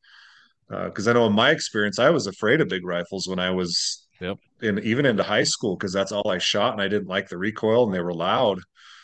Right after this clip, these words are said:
Speaker 1: Um, but my kids have become comfortable with it because of the way we've kinda titrated them into it.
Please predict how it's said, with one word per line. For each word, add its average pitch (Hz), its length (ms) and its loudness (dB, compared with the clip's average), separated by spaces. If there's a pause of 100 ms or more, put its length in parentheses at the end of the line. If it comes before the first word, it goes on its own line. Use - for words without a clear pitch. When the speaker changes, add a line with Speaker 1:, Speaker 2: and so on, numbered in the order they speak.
(200)
Speaker 1:
Um, 87 440 -4 (1000)
but 101 200 -2
my 104 140 4
kids 107 280 2
have 92 140 2
become 95 340 4
comfortable 104 480 2
with 92 140 2
it 87 60 -6
because 92 280 0
of 90 80 -4
the 85 60 -2
way 92 160 0
we've 85 280 -4 (180)
kinda 85 360 -2 (840)
titrated 98 460 6
them 85 160 2
into 90 340 2
it. 95 140 0